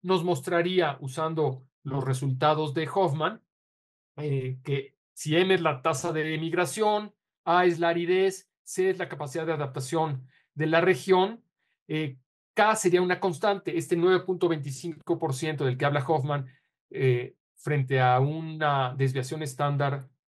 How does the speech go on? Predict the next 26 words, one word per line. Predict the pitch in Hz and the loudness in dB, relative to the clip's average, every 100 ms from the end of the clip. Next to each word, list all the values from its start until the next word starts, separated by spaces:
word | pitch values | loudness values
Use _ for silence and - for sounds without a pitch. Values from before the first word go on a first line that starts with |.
| _ | _
en | 156 135 123 | -2 0 2
la | |
aridez | 123 127 131 139 135 156 | 0 2 4 2 0 -6
de | 127 | -4
uno. | 131 156 151 226 - _ _ _ _ _ _ _ _ _ - | -2 -2 -2 -6 -10 _ _ _ _ _ _ _ _ _ -6
Y | 226 | -4
eso | 226 247 | 2 2
nos | 220 | 2
permitiría | 196 175 160 175 180 180 | 2 2 2 2 2 0
simplemente | 190 180 180 180 | -2 -2 -2 -2
hacer | 185 196 196 | -2 0 -2
unas | 190 160 | -2 -6
proyecciones | 170 170 156 - 190 180 180 160 | -2 -4 -4 -6 -2 0 0 -2
basadas | 147 131 190 185 190 | -4 -2 -2 0 -2
en | 160 | -6
la | 143 | -8
actual | 127 - 202 180 | -10 0 4 6
evidencia, | 165 135 131 123 151 | 4 0 -2 -2 -2
es | 151 | -2
decir, | - 170 143 - _ _ _ _ _ | -2 -4 -6 -10 _ _ _ _ _
¿qué | 254 | -4
tanto | 254 240 233 | 2 2 2
se | - | 2
van | 190 190 | 4 6
a | |
desplazar | 185 - 180 160 190 185 156 | 4 2 0 0 2 0 0